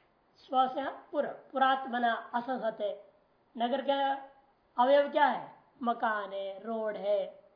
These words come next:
हाँ, लाइटें हैं, ये सब शहर का अवयव है। बगीचा है, हाँ, स्टेडियम है खेलने का, ये सब नगर के अवयव में आ गया।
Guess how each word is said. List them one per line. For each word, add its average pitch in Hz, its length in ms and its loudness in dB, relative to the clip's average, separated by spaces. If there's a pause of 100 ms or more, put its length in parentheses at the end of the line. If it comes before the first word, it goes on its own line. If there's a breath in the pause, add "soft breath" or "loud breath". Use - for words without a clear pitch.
(320)
हाँ, 220 220 -4
लाइटें 214 440 -6
हैं, 202 420 -10 (260)
ये 247 140 -4
सब - 360 -4 (520)
शहर 247 340 0
का 277 120 2
अवयव 320 320 -2
है। 285 100 -20 (1400)
बगीचा 233 400 -4
है, 220 520 -4 (680)
हाँ, 247 240 -6
स्टेडियम 247 500 -8
है 214 260 -8
खेलने 214 400 -12
का, 214 420 -6 (840)
ये 233 80 -4
सब 269 120 0
नगर 254 340 -4
के 269 60 -4
अवयव 320 360 -4
में 311 120 -12
आ 285 100 -12
गया। 269 200 -18